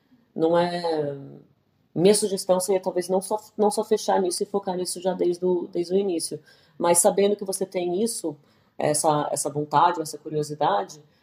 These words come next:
é, se interessar um pouco mais em como são esses concursos, se interessar como são os editais, como são as provas, pra no, no momento que você estiver estudando alguma coisa que caia na prova, você ter a oportunidade de, é, de pedir pro professor mais algumas respostas direcionadas, alguns conselhos.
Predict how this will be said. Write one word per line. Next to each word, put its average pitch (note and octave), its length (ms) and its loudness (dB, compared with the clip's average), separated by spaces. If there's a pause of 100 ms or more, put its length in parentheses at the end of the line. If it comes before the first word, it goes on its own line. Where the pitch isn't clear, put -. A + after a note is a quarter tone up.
(420)
é, D3+ 340 2
se - 160 -2
interessar B3 420 4
um B3 40 0
pouco G#3+ 240 -2
mais F3+ 320 -4
em D#3+ 40 -20
como F3 240 -8
são E3+ 140 -4
esses E3 180 -8
concursos, D#3+ 580 -4
se - 80 -8
interessar F#3 360 -4
como E3+ 140 -6
são D#3 160 -4
os D#3 80 -6
editais, D3+ 500 -2
como D#3+ 160 -6
são D3+ 180 -6
as D3+ 120 -4
provas, F3 540 2 (360)
pra G3+ 120 2
no, A3 220 0
no A3 180 4
momento A3+ 360 4
que G3+ 80 -10
você F#3 160 -8
estiver E3+ 300 -2
estudando D#3+ 420 0
alguma D#3+ 240 -4
coisa D#3+ 240 -2
que D#3+ 300 -8 (240)
caia D#3+ 180 0
na D#3 100 0
prova, F#3+ 300 4
você G3+ 240 -4
ter A#3 100 -4
a A3 40 0
oportunidade A3 540 -6
de, G#3 240 0 (320)
é, - 140 2
de F#3+ 140 -4 (220)
pedir A#3 240 0
pro A3 120 -8
professor A#3+ 420 0
mais F#3+ 160 -4
algumas F3+ 260 -6
respostas F3+ 460 -2
direcionadas, F3 840 -2
alguns E3+ 380 -2
conselhos. F3+ 760 0